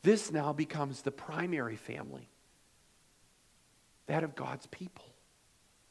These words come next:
for each of us. Whether you're an orphan, whether you're single, you are adopted into this family. You have a new family,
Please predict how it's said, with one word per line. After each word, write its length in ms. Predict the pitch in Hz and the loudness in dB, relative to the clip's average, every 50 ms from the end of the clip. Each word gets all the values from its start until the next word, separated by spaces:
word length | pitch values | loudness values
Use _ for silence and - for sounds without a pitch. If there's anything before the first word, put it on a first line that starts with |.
| - - - - | -20 -20 -20 -18
for 220 | - - - 165 - | -8 0 0 0 0
each 280 | - 190 196 - - - | 0 -6 -6 -6 -8 -10
of 120 | - - | -8 -10
us. 460 | - 117 113 - - - - - - - - - - - - - - - - - _ _ - - - - - _ - - - - - - - - - - - - | -10 -10 -12 -16 -18 -20 -20 -20 -20 -20 -20 -20 -20 -20 -20 -20 -20 -20 -20 -20 _ _ -20 -20 -20 -20 -20 _ -20 -20 -20 -20 -20 -20 -20 -20 -20 -20 -14 -8
Whether 180 | 143 147 147 | -4 -2 0
you're 200 | 139 135 131 123 | 0 2 2 2
an 100 | 113 120 | 0 0
orphan, 520 | - 113 117 117 113 - - 160 170 170 175 - - - - - - - | -2 0 0 0 -2 -2 -6 -6 -6 -6 -10 -14 -20 -20 -20 -20 -16 -8
whether 240 | - 135 143 143 123 | -4 -2 -2 0 0
you're 160 | 113 113 107 | 0 0 -2
single, 560 | 104 - - - 120 120 123 139 160 180 175 - - - - - - - - - - - _ _ - - _ - - - _ _ - - - - | -4 -4 -6 -4 -4 -2 -2 -2 -4 -6 -8 -12 -20 -20 -20 -20 -20 -20 -20 -20 -20 -20 _ _ -20 -20 _ -20 -20 -20 _ _ -20 -20 -12 -4
you 160 | 147 156 160 | 0 0 0
are 140 | 160 156 151 | 2 2 2
adopted 720 | 139 139 - 135 - 175 185 - - - - 110 - - - - - - - - | 2 2 0 -2 0 0 0 -2 -2 -8 -8 -8 -8 -10 -18 -20 -20 -20 -16 -10
into 240 | - 135 131 135 135 | -8 -6 -2 -2 -2
this 320 | 131 151 185 196 - - | -2 0 -2 -2 -4 -8
family. 500 | - - - 95 98 95 - - - - - - - - - - - - - - - - - - - - | -14 -14 -16 -16 -16 -18 -20 -20 -20 -20 -20 -20 -20 -20 -20 -20 -20 -20 -20 -20 -20 -20 -20 -20 -10 -2
You 120 | - 185 | -2 0
have 200 | 175 156 165 156 | 2 2 0 0
a 40 | 151 | 0
new 220 | 135 131 147 202 240 | 0 0 0 0 -2
family, 560 | - - - - - - - - - 113 - | -4 -8 -12 -10 -10 -10 -10 -12 -14 -14 -18